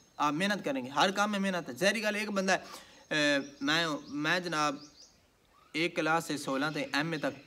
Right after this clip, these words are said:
पढ़ता हूँ, उसके बाद जनाब मैं नौकरी के लिए कोशिश करता हूँ। जहरी बात, जहरी बात है, मैंने मेहनत की है तो मैंने इधर पहुँचा हूँ ना, एक मिसाल है। तो मैं कह रहा हूँ अपनी मेहनत रखें, अपनी खुद की मेहनत रखें, अपना वर्क करें, इंशाल्लाह एक दिन आप कामयाब हो जाएंगे।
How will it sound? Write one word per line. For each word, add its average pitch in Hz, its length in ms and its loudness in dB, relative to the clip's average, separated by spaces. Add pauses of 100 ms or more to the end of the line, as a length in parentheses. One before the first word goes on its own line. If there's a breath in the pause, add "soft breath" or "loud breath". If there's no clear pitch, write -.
(320)
पढ़ता 165 240 0
हूँ, 135 140 -2 (280 loud breath)
उसके 170 240 -2
बाद 156 200 2
जनाब 135 200 2
मैं 120 340 -4 (280)
नौकरी 123 300 -4
के 165 100 -2
लिए 160 80 0
कोशिश 156 260 -2
करता 135 120 -2
हूँ। 120 120 -6
जहरी 180 200 2
बात, 185 240 2 (160)
जहरी 180 260 0
बात 190 200 2
है, 175 60 -2
मैंने 160 160 0
मेहनत 196 320 0
की 254 120 2
है 277 80 8
तो 254 120 2
मैंने 160 220 0
इधर 139 200 0
पहुँचा 127 300 -2
हूँ 143 80 -2
ना, 170 80 -2
एक 175 160 0
मिसाल 190 400 4
है। 117 80 -4 (1300 soft breath)
तो 160 100 4
मैं 170 260 6
कह 156 160 4
रहा 160 100 2
हूँ 240 140 -2 (200)
अपनी 220 340 4
मेहनत 208 320 4
रखें, 135 240 -4 (600)
अपनी 226 420 0
खुद 196 260 -2
की 196 120 -2
मेहनत 160 320 0
रखें, 135 260 -4
अपना 180 480 2
वर्क 165 280 2
करें, 160 380 -2 (220)
इंशाल्लाह 160 520 0
एक 147 180 0
दिन 143 100 0
आप 131 180 0
कामयाब 214 420 4
हो 240 80 2
जाएंगे। 185 320 -4